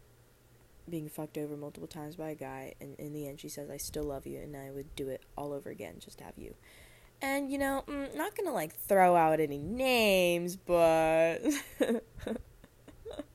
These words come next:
I'm not throwing out any names. We're gonna stop right there.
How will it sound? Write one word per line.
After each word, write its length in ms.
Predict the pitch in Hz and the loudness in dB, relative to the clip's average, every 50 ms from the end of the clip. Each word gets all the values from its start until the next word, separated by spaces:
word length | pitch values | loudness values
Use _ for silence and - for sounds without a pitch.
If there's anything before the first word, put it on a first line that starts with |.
| - - - - - - - - - - _ _ - | -20 -20 -20 -20 -20 -20 -20 -20 -20 -20 _ _ -12
I'm 160 | - 190 180 175 | -8 -6 -6 -4
not 160 | 165 156 - | -6 -6 -6
throwing 220 | 151 143 135 - - | -8 -8 -8 -8 -10
out 100 | - - | -12 -12
any 260 | - - - - - | -14 -14 -14 -12 -12
names. 300 | - 50 - - - - | -12 -12 -12 -12 -12 -12
We're 120 | - - | -12 -12
gonna 120 | 87 - - | -12 -12 -14
stop 220 | - - - - | -14 -14 -12 -12
right 140 | - - - | -12 -12 -10
there. 180 | - - - | -10 -12 -12